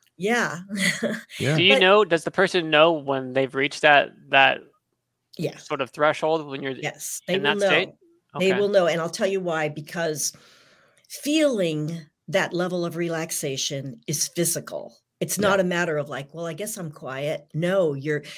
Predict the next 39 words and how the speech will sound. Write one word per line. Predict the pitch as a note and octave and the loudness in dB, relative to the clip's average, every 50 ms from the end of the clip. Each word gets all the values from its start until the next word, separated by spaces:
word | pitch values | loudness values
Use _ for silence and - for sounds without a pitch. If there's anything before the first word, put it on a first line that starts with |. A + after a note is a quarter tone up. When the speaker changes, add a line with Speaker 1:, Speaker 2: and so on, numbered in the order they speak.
| - - | -12 -6
Speaker 1:
you | F3+ G#3 A3 | -2 0 2
no | G#3 G#3+ A3+ | 2 4 4
longer | A#3+ B3 A3+ G#3+ G#3 F#3+ F#3 F3 | 4 4 2 0 -2 -4 -8 -10
feel | F3 - - A3 G#3 G3+ G#3 | -10 -10 -8 -4 -4 -4 -2
your | F#3 E3 D3 - - | -2 -2 -2 -2 -4
arms | D#3+ E3 F3+ F#3+ G3 G#3 G#3+ G#3+ G3 | -4 -4 -4 -4 -4 -4 -6 -6 -6
or | E3 | -6
your | D#3 D3+ D3 D3 | -6 -4 -4 -4
legs. | D3 D3+ D3 D#3 F3+ F#3+ F3+ - - | -2 -2 -2 -2 -2 -4 -4 -6 -4
Your | D#3 D3 | -4 -6
body | D3+ E3+ D#3 D#3+ E3+ F3+ | -6 -6 -6 -4 -4 -4
becomes | E3+ F3 E3+ - E3+ D#3 D3+ C3+ | -4 -6 -8 -8 -8 -6 -6 -6
very | C#3 C3+ D#3+ E3 F3 F#3 F3+ | -6 -4 -2 -2 -2 -2 -4
heavy. | F3+ F3+ E3 D#3+ E3+ F3+ F3+ - - - - - | -4 -6 -6 -6 -6 -6 -8 -8 -16 -18 -12 -4
You | G#3 D4+ | -2 0
don't | D#4 E4+ F#4+ F4 | 0 0 0 0
even | E4+ C4 B3 A3 | 0 0 2 2
know | G#3 G#3 G#3+ C4+ D#4 C#4 C3+ - - _ - | 2 2 4 4 4 2 0 -4 -10 _ -10
where | D3+ E3+ F#3 E3+ | -4 -4 -2 -2
your | D#3+ D3+ D#3 C#3+ | -2 -2 -4 -4
hands | C#3+ D#3 C#3 C3 C#3 C3+ - C#3+ | -2 -2 -4 -2 -2 -4 -6 -6
are | B2+ A#2+ B2 | -8 -8 -8
anymore. | B2 B2 C#3 C3+ C3+ C#3+ C3+ A2+ - - - - - - - _ - | -8 -8 -8 -8 -8 -10 -10 -12 -14 -16 -18 -18 -18 -18 -12 _ -2
But | A3+ G#3 | 0 0
Speaker 3:
Ah. | C#3 B2+ A2 - _ _ - | 0 -4 -8 -14 _ _ 0
Speaker 1:
up | B3 C#4 C#4 - - | 0 0 0 -2 -12
here, | - - - D#4 D#4+ D4+ A3+ D#3 G#2 A2 - - _ _ - | -10 -6 -4 0 2 2 2 2 0 -2 -8 -12 _ _ -14
you're | D#3 E3+ F#3+ F#3 E3 | -8 -4 -4 -4 -4
very | D#3+ D#3 D3 F#3+ G3 G#3+ A3+ A#3+ B3 C4 C4 C4 C#4 C#4+ _ _ _ _ _ _ _ _ - | -6 -4 -2 -2 0 0 0 0 -2 -2 -4 -8 -12 -14 _ _ _ _ _ _ _ _ -4
alert. | - F#3 F3+ F3+ G3 F#3+ E3+ C3+ - - - - - - _ _ _ _ - | -2 0 2 4 4 2 2 2 -4 -6 -8 -8 -8 -8 _ _ _ _ -8
You're | D#3+ F3 A3 A3 | 0 4 4 6
Speaker 2:
Yeah. | A3 | 6
Speaker 1:
not | A3 G3 A#3 B3+ B3+ - - _ _ _ - | 4 2 2 0 0 -4 -8 _ _ _ -14
Speaker 3:
You're | - C#3+ - | -12 -4 0
Speaker 1:
like | F3+ G3+ F#3 | 2 4 4
Speaker 3:
still | |
Speaker 1:
a | G3 F3 D3 D3 | 4 4 4 4
Speaker 3:
aware. | C3 A#2 - G3+ | 4 4 4 2
Speaker 1:
zombie. | G3+ D#3 C#3 F#2+ F2 G2 E2 _ | 0 -2 -4 -6 -8 -12 -12 _